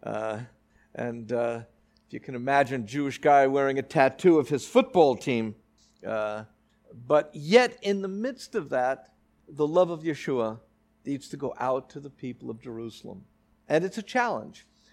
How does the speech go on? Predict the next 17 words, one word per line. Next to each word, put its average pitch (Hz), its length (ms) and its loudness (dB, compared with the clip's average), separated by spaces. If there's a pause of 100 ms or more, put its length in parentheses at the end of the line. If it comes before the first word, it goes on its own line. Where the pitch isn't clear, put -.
(120)
It's 135 160 -4
a 127 60 -16
challenge 139 420 0
to 135 120 -4
the 107 80 -8
Messianic 120 600 -4
Jews 185 460 -8 (320)
to 170 80 -12
speak - 340 -4
to 175 140 -4
our 160 100 -2
people, 185 560 -8 (360)
uh, 131 80 -2
whether 143 320 0
religious 151 560 -2
or 127 80 -4
secular. 175 600 2